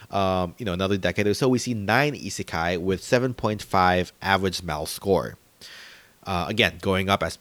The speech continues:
you know, the, the, the style kind of gets used to what people are used to. So, late twenty twelve to twenty fourteen, starting with S A O, we see seven isekai. Of course, genre-defining S A O, but other trapped in the game, s-, uh,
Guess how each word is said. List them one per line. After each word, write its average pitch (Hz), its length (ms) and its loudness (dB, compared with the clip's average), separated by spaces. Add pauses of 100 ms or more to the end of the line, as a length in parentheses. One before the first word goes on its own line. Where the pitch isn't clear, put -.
(100)
you 95 140 -8
know, 76 80 -6
the, 87 220 -4
the, 85 260 -4
the 104 80 -4
style 90 320 -2
kind 90 180 -4
of 85 60 -4
gets - 220 -6
used 90 160 -8
to - 60 -20
what 90 100 -6
people 85 240 -8
are 80 40 -2 (140)
used - 160 -6
to. 62 180 -8 (480)
So, 139 260 8 (160)
late 160 180 6
twenty 175 200 0
twelve 104 340 6
to 113 60 -4
twenty 113 220 -2
fourteen, 90 480 0
starting 127 340 6
with 117 160 2
S 101 220 0
A 85 180 2
O, 73 280 -4
we 113 100 0
see 110 300 -2
seven 117 360 2
isekai. 82 580 -8 (300)
Of 117 120 -4
course, 185 340 6 (340)
genre-defining 98 680 0
S 85 160 -6
A 101 160 6
O, 226 160 4 (320)
but 117 200 2 (100)
other 135 180 6
trapped 123 260 0
in 120 100 -4
the 110 60 0
game, 107 420 2
s-, - 220 -10
uh, 101 300 2